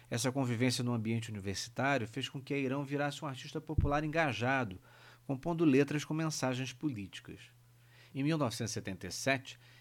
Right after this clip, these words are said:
ele teve problemas na censura com o choro Meu Caro Amigo Chico, uma resposta quase verso a verso à música Meu Caro Amigo, sucesso de Chico Buarque no ano anterior. Airão respondia como se fosse alguém que estaria no exílio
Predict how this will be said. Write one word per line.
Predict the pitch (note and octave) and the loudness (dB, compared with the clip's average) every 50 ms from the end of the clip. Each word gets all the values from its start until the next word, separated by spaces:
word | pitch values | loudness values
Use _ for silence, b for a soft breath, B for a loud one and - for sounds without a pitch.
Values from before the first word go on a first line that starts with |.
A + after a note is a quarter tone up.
| B - | B -2
ele | C#3 D3 D3 | -2 -2 0
teve | D3 F3 D#3+ D#3 | 0 -4 -4 -4
problemas | - - D#3+ B2 A#2 A#2+ A2+ A2+ G#2+ | -2 -2 0 0 2 0 0 0 -2
na | G2+ G#2+ | -2 -4
censura | G2+ - G#2 F#2 - - C3 C3+ | -4 -4 -6 -4 -4 -2 -2 -2
com | C3 - C#3+ | -2 -2 -4
o | C3 A#2+ | -4 -2
choro | A2+ - - C3+ C3+ C3+ C3+ - | -2 0 0 2 2 0 -2 -2
Meu | C3+ C#3 D3 D3 | 2 2 2 2
Caro | D3 - F3 F3+ F3+ E3+ | 2 0 -2 -2 0 0
Amigo | D3+ D3 D#3 D#3+ D#3+ D3 | 2 2 2 2 0 -2
Chico, | - - - - B2 A2+ A#2 - G2+ - B B B B B B | -4 -2 0 0 0 -2 -2 -8 -14 -16 B B B B B B
uma | - E3 F3+ F3+ | -6 -2 0 0
resposta | F#3 F3+ D3+ - - D#3+ D#3 D3 - D3+ | 2 0 0 -2 -2 -2 -2 -2 -2 -8
quase | - - G#3 A3+ B3+ B3 G3+ E3+ D#3 A#2+ | -6 -4 -2 -2 -2 -2 0 0 0 0
verso | G2+ G2 C3 D3 C#3+ B2 - - | 2 4 4 4 4 2 -2 -4
a | A#2 G2+ | -6 -2
verso | G#2 B2+ C#3 C#3 B2+ - - D3 C#3+ B B B B B | -2 -2 -2 -2 -4 -6 -10 -10 -10 B B B B B
à | - B2+ | -4 -2
música | B2+ B2+ C3+ D3 C#3+ - - C#3+ | 0 4 4 4 4 4 0 -2
Meu | C#3 C#3 C#3 C3 | 0 2 0 0
Caro | - C#3 C3 C3+ C#3+ | 2 2 4 4 4
Amigo, | C#3 B2+ A#2 A2+ A#2 A2 G#2+ F#2 - B B B B | 2 4 2 2 2 0 -2 -8 -10 B B B B
sucesso | - - - B2 - - C3 B2+ B2 - C#3+ | -12 -8 -6 -4 0 2 2 2 0 0 0
de | C3+ | 0
Chico | B2 - - C3 - - | 2 2 2 0 0 0
Buarque | C3 C3 A#2 A2 G#2 G#2+ - B2+ | 4 6 6 6 4 2 0 0
no | A#2 A#2 | 0 2
ano | A2+ A#2 A#2 | 2 2 0
anterior. | A#2 A2+ - A#2+ A#2+ B2 G#2+ F2 E2 D#2+ - - - - - - - - B B B B B B B B B B B B | 0 0 -2 0 0 0 0 -2 -4 -8 -12 -16 -20 -20 -20 -20 -20 -20 B B B B B B B B B B B B
Airão | - G3 G3+ G3 F#3 G3+ G3+ | 2 4 6 6 6 6 4
respondia | E3+ F#3 E3+ - - E3 D#3+ C#3+ E3 E3 | 4 2 0 0 -2 -2 0 0 0 -2
como | E3+ F3+ E3 | -2 -4 -8
se | D3+ | -6
fosse | - F3 D#3 - - | -4 -4 -2 0 0
alguém | D#3 C#3+ B2+ C#3+ C#3 | 0 0 0 -2 -4
que | C3+ B2+ | -4 -6
estaria | - - A#2+ A2 G#2 G#2+ | -6 -4 -4 -2 -2 -4
no | G2+ G#2+ A#2 | -4 -4 -4
exílio | A2+ G2+ F#2 G#2 A#2+ D3+ D#3+ C3+ G#2+ G2+ | -4 -4 -4 -4 -2 0 0 0 -2 -4